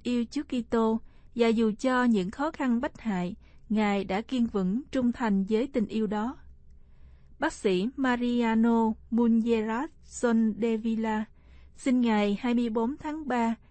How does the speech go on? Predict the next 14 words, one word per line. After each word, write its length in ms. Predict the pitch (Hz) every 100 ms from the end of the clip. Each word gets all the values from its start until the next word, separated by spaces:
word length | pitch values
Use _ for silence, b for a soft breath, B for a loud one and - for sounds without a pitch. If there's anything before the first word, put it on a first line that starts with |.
| b
năm 180 | 233 247
một 180 | 233 -
nghìn 220 | 220 196
tám 280 | - 220 277 -
trăm 260 | 247 226
chín 200 | 220 233
mươi 160 | 302 277
bảy 340 | 220 175 220 - b b b b -
tại 260 | 190 190
Tarragona, 960 | 190 233 233 233 226 233 226 226 226 220 - b b -
nước 340 | 247 320 -
Tây 160 | - 220
Ban 240 | 220 220
Nha. 300 | 220 220 214